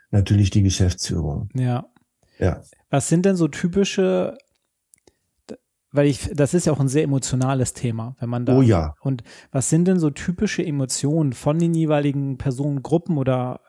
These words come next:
Speaker 2: Typen, die auf dich zukommen? In was für einem emotionalen State sind die in dem Moment, wo sie auf dich zukommen?
Speaker 1: Also, ähm,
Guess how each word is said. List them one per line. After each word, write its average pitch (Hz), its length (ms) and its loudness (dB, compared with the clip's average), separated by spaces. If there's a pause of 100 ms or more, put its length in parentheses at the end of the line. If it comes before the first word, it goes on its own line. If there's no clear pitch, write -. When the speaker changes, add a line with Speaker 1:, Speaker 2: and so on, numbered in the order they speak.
(140)
Speaker 2:
Typen, 147 480 -2
die - 140 -4
auf - 160 -10
dich 160 180 -4
zukommen? 156 460 -4 (340)
In 127 120 -2
was 147 180 -2
für 175 100 -2
einem 165 140 -2
emotionalen 135 600 -2
State 156 540 0
sind 123 320 -2
die 165 280 -6
in 123 120 -4
dem 131 160 2
Moment, 131 560 -2 (100)
wo 131 260 0
sie 143 180 -2
auf 135 180 -6
dich - 240 -2
zukommen? 113 560 -10 (2000)
Speaker 1:
Also, 110 600 6
ähm, 101 600 4